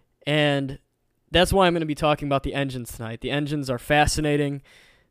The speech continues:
and I have a link on here, or an app actually. I'll have to send you the link for the app on here that actually discusses all about different types of engines. I'm gonna start with some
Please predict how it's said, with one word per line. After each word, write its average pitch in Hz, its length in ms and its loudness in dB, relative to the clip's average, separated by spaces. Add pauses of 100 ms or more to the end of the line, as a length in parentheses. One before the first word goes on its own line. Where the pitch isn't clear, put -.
(580)
and 131 380 -2
I 143 140 0
have 156 220 4
a 147 60 0
link 226 300 4
on 156 180 4
here, 151 440 -2 (240)
or 143 100 -2
an 135 100 -4
app 170 260 2
actually. 139 360 0
I'll 139 80 2
have 139 100 0
to 131 100 -2
send 143 260 -2
you 135 260 -4
the 127 140 -4
link 135 240 -4
for - 140 -10
the 127 180 -4
app 131 300 -2
on 123 200 -4
here 123 260 -8 (340)
that 156 140 6
actually 165 480 4 (120)
discusses 147 680 0
all 165 280 6
about 143 420 4 (200)
different 147 300 -2
types 127 260 -6
of 120 120 -12
engines. 113 500 -10 (380)
I'm 151 100 0
gonna 160 140 2
start 160 320 4
with 143 360 2
some 127 580 -4